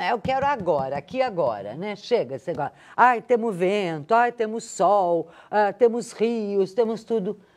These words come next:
Chega, nós temos que fazer isso funcionar já. Então me diga, tem, na sua opinião, uma utilização mais adequada ou que o caminho futuro mostre que vai ser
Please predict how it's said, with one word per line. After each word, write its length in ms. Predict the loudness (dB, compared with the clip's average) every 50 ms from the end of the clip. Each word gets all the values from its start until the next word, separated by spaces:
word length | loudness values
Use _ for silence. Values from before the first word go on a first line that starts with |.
| _ _ _ _ _
Chega, 340 | -8 -2 -2 -2 -2 -2 -8
nós 200 | -10 -10 -10 -8
temos 180 | -6 -6 -6 -6
que 80 | -4
fazer 220 | -4 -4 -2 -2 -4
isso 260 | -6 -6 -8 -12 -12 -12
funcionar 600 | -10 -8 -8 -6 -6 -6 -6 -4 -2 -2 -4 -4
já. 240 | -2 -4 -4 -4 -6 -14
Então 240 | -14 -8 -4 -2 -2
me 140 | -2 -2 -6
diga, 440 | -4 -4 -4 -4 -4 -6 -8 -8 -8 _ _ _ _ _ _ _ _ _ _ _ _ _ _ _ _ _ _ _ _
tem, 240 | 2 2 2 2 0
na 160 | -2 -4 -4
sua 300 | -6 -4 0 2 2 2
opinião, 680 | 2 0 -4 -4 -2 0 2 2 2 2 0 -2 -4 -10 -10
uma 320 | -8 -4 -2 -2 -2 -2 -2 -2
utilização 800 | -4 -4 -2 -4 -4 -2 -2 0 0 -2 -4 -4 -4 -4 -4
mais 320 | -2 -2 -2 -4 -4 0 0
adequada 1200 | 0 0 0 0 0 -2 -2 -2 -10 -4 -2 0 2 2 0 -2 -4 -6 -4 -2 -2 -2 -4 -8 _ _ -20 _ _ -8 0
ou 220 | 4 6 6 6
que 160 | 4 0 -4 -4
o 60 | -4
caminho 580 | -2 0 0 0 0 0 -2 0 0 -2 -2
futuro 500 | -4 -4 -8 -8 -8 -6 -4 -2 -2 -2 -2
mostre 440 | -2 0 0 0 0 -2 -4 -10 -12
que 140 | -8 -6 -4
vai 180 | -2 0 -2
ser 400 | -2 -4 0 0 0 0 0 -4